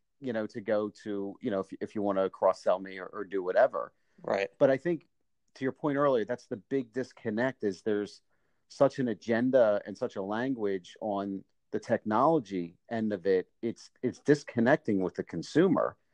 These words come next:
Speaker 1: So to be able to provide, I guess, like, real world advice for the consumer,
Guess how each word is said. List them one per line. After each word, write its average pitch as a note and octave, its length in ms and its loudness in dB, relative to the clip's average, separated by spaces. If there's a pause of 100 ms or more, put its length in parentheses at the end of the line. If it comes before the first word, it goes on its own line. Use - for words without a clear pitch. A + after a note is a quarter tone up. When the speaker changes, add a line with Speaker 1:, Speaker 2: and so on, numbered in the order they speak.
(300)
Speaker 1:
So C3 160 4
to A#2+ 80 4
be B2 180 4
able F3+ 160 4
to D#3 80 4
provide, G#2+ 680 2 (600)
I A2 80 -6
guess, G#2 320 0
like, F#2+ 200 -2
real A#2+ 340 0
world A2+ 360 0
advice F#2+ 680 -6 (720)
for D#3+ 180 -4
the D#3 120 -8
consumer, F3 720 -6